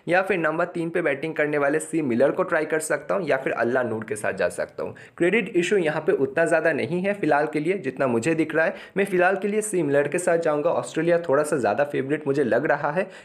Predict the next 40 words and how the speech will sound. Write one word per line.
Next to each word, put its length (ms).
इसलिए 300
सी 220
मिलर, 240
जो 120
कि 80
नंबर 300
तीन 180
पे 140
काफ़ी 320
अच्छा 220
खेले 240
हैं 160
लास्ट 260
दो 120
तीन 160
मैचेस 440
से, 140
काफ़ी 280
इंपॉर्टेंट 460
पिक 160
का 80
हिस्सा 400
होने 180
वाले 220
हैं। 180
ठीक 120
है, 120
फिलहाल 240
के 140
लिए 140
मेरा 240
स्मॉल 260
लीग 180
का 80
टीम 220
कॉम्बिनेशन 680
कुछ 300
ऐसा 260
बना 220
है। 160